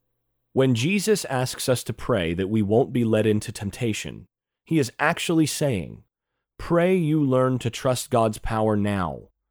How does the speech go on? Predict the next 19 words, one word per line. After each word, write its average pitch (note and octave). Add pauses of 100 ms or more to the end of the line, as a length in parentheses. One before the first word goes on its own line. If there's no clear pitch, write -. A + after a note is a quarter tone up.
(280)
instead C3
of C#3
having C#3
to A#2+
go B2+
back B2
again G2+
and A2
again G2+
into A#2+
the A#2
arena B2+
of A#2
temptation A#2
until G#2+
the G#2
lesson G#2+
is F#2
learned. F#2+